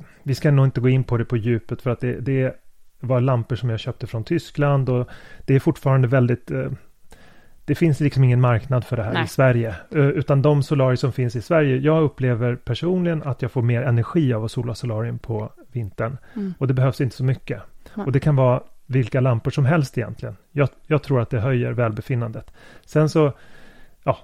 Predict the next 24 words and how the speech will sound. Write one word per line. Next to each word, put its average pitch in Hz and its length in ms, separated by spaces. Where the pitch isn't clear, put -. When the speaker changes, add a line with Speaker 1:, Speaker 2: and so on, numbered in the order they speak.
Speaker 1:
det 147 80
finns 147 200
inte 135 260
så 135 100
mycket 127 200
studier 123 320
på 127 160
det, 131 80
och 127 80
det 123 80
är 123 60
svårt 127 300
att 123 60
kontrollera 123 540
för, 117 180
eftersom 113 240
det 113 60
är 113 40
väldigt 107 180
svårt 113 240
med 110 120
placebo 120 520
och 151 160
sådär, 139 300